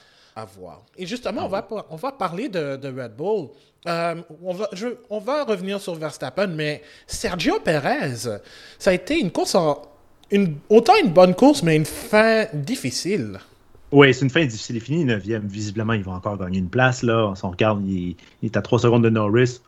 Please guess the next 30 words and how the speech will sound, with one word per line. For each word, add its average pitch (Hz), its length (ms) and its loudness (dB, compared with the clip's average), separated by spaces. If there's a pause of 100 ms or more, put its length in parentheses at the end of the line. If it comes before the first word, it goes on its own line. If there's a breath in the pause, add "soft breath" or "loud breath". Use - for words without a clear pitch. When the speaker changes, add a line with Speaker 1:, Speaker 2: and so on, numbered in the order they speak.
Speaker 2:
Supposons 127 760 2
que 123 120 2
Norris 117 380 2
a 120 40 -2
une 110 100 -2
pénalité, 110 380 -2
il 120 80 -2
va 107 60 -4
finir 104 280 -10
huitième. 131 420 0 (560 loud breath)
Euh, 123 120 0 (640)
Perez 202 340 0
a - 40 -4
connu 147 180 -4
un 139 80 -2
bon 156 240 0
rythme 127 180 -8
de 117 100 -6
course. 123 340 -8
On 113 60 -8
l'a 113 120 -4
vu 151 200 -2
faire 135 160 -2
des 123 80 0
bons 120 140 -4
dépassements 117 460 -2
jusqu'à 151 260 0
la 113 140 0
pluie. 151 420 2
Euh, 113 100 4